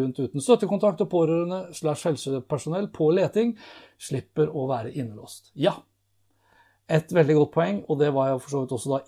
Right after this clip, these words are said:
inne på i, eh, episoden, eller innslaget da med God morgen Norge, at dette da, som jeg sa innledningsvis,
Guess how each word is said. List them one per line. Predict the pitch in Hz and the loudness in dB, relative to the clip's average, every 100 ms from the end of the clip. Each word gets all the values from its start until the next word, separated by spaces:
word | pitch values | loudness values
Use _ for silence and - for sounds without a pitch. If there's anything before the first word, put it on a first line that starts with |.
| 180 | 2
inne | 135 131 | 2 0
på | 202 233 - | 0 0 -2
i, | 147 147 156 | -8 -2 -2
eh, | 151 151 147 139 | -2 -4 -8 -8
episoden, | 147 151 127 170 | -4 -4 -4 -4
eller | 156 139 143 | -2 0 0
innslaget | 135 - 127 139 | -2 -2 0 0
da | 135 | 0
med | 139 135 139 | 0 -2 -2
God | 156 170 | -2 0
morgen | 151 151 | 2 2
Norge, | 147 220 - - - - - | 0 -2 -6 -20 -20 -20 -6
at | 156 156 - | 0 0 0
dette | 156 147 - | 0 0 0
da, | 143 160 | 0 0
som | 160 | -2
jeg | 165 160 | -2 2
sa | 170 | 4
innledningsvis, | 160 160 165 180 185 - - | 4 0 0 0 -2 -6 -16